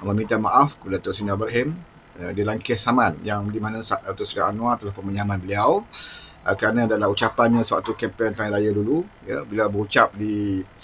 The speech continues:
uh, Pasar Malam, di mana beliau mendakwa secara, uh, secara jelas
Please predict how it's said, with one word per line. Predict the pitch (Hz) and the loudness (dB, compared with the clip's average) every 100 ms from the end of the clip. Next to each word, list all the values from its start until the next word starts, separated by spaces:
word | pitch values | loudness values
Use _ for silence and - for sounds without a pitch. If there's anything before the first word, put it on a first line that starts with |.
| - - - | -20 -20 -14
uh, | - 95 95 | 0 2 4
Pasar | 104 101 110 | 2 0 2
Malam, | 107 107 139 202 240 208 - - - - - | 4 6 6 6 0 -6 -14 -20 -20 -20 -6
di | 101 | -2
mana | 107 110 117 | 0 0 0
beliau | 107 110 104 101 | 0 0 2 2
mendakwa | 104 98 110 127 117 101 95 | 0 2 4 6 6 4 2
secara, | 95 113 113 107 101 98 98 - | 0 2 4 2 2 0 -4 -14
uh, | - 80 87 85 - - - - - - - - | -8 -6 -4 -6 -12 -18 -20 -20 -20 -20 -18 -4
secara | 113 120 113 | 2 2 6
jelas | 135 143 | 6 6